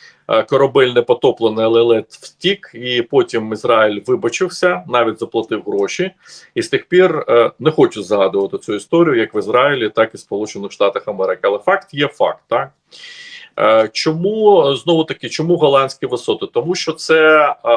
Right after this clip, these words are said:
от та от спірна територія, тому що це точно територія Сирії, яка визначена, визначена, е, міжнародним співтовариством, е, захоплена,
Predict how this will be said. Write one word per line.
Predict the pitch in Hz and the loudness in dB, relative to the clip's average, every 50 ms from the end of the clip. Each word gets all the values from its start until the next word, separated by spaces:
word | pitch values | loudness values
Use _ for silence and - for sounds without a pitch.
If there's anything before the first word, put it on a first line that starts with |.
| - - | 2 2
от | 123 123 - _ | 0 -2 -2 _
та | _ 160 151 151 | _ 0 2 2
от | 147 143 127 123 - - | 2 0 -2 -6 -6 -12
спірна | - - _ _ 160 165 160 156 139 139 135 123 | -20 -20 _ _ -2 -2 0 0 -2 -4 -4 -4
територія, | 117 - 139 127 127 120 - 170 180 175 165 - - | -4 -4 -4 -6 -6 -4 -2 0 2 2 0 0 -2
тому | 151 147 147 143 | -4 -6 -6 -6
що | - - | -8 -10
це | - - 139 | -6 -6 -6
точно | 123 - 175 170 165 - 165 | 0 0 0 0 0 -2 -4
територія | 170 - 135 123 117 - 143 143 143 143 139 139 127 | -2 0 0 0 0 0 0 2 2 4 2 2 2
Сирії, | - - - 143 123 113 101 95 98 110 139 160 - _ _ - | 0 0 0 0 0 0 -2 -2 -4 -4 -6 -6 -8 _ _ -6
яка | 120 120 - - 147 131 | -6 -4 0 0 0 0
визначена, | 110 107 117 160 170 151 113 - 127 113 - - - 101 95 95 90 - - _ _ _ | 0 0 2 4 4 4 2 -2 -6 -6 -6 -6 -6 -4 -4 -4 -6 -6 -10 _ _ _
визначена, | - 147 151 139 113 117 107 95 - - 98 92 92 92 90 - - _ _ - - - _ _ - | -2 0 0 0 -2 -4 -8 -8 -8 -10 -10 -6 -6 -6 -6 -6 -10 _ _ -20 -20 -20 _ _ -2
е, | 104 104 104 104 107 | 0 0 0 0 -2
міжнародним | 117 139 131 117 139 143 147 156 156 160 156 156 120 127 123 120 117 104 | -2 -4 -4 -2 -2 -2 0 2 4 2 2 0 0 0 0 0 0 0
співтовариством, | - - - 139 - - 127 120 110 110 107 98 98 92 87 - - _ 110 113 131 147 - _ _ _ _ - - - - - - - _ - | -4 -6 -6 -8 -2 0 2 2 4 2 0 0 -2 -4 -8 -12 -8 _ -4 -4 -4 -6 -12 _ _ _ _ -20 -20 -20 -20 -20 -20 -20 _ -2
е, | - 104 104 | 0 0 2
захоплена, | 107 156 147 - - 180 170 160 156 151 143 135 135 131 131 127 127 127 123 120 110 | 0 0 0 2 2 2 2 2 0 0 2 2 2 2 4 2 2 2 2 0 0